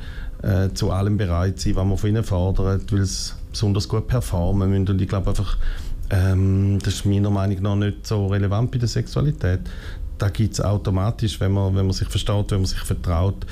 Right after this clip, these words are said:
dann kann man in einer Sexualität relativ weit gehen. Ähm, aber einfach das von null auf hundert performen,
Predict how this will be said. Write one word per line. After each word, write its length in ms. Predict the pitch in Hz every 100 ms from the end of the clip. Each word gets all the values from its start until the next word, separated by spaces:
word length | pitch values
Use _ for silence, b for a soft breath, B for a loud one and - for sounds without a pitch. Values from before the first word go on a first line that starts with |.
| B B -
dann 160 | 92
kann 200 | 95 98
man 120 | 95 95
in 80 |
einer 100 | 95
Sexualität 680 | 92 98 - 92 87 95 92
relativ 460 | 98 101 98 98 90
weit 340 | 98 117 - 107
gehen. 240 | 104 104 B B B B - - -
Ähm, 420 | 95 95 95 95 -
aber 220 | 92 95
einfach 160 | 92 -
das 200 | 98 -
von 180 | - 101
null 220 | 104 107
auf 140 | -
hundert 420 | 104 104 107 -
performen, 760 | - 101 - 90 92 110 110